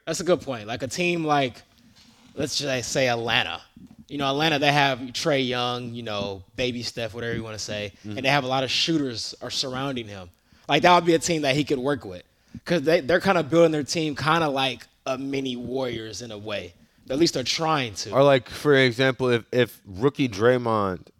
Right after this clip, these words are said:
Speaker 2: was on the Mavericks right now, I don't know what he could do for you.
Speaker 1: Mm-hmm.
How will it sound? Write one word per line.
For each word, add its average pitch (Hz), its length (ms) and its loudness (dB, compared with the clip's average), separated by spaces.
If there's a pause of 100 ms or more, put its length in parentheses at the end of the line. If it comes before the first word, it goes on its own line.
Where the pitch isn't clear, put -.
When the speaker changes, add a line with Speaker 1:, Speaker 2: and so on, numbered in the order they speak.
(140)
Speaker 2:
was 101 420 -2
on 104 540 0 (200)
the 90 140 -4
Mavericks 90 840 0 (240)
right 101 340 2
now, 104 360 -2 (960)
I 95 120 0
don't 98 160 -2
know 98 80 0
what 90 100 -2
he 85 60 -8
could 80 120 -16
do 76 120 -12
for - 200 -20
you. - 100 -20 (1160)
Speaker 1:
Mm-hmm. 110 160 -16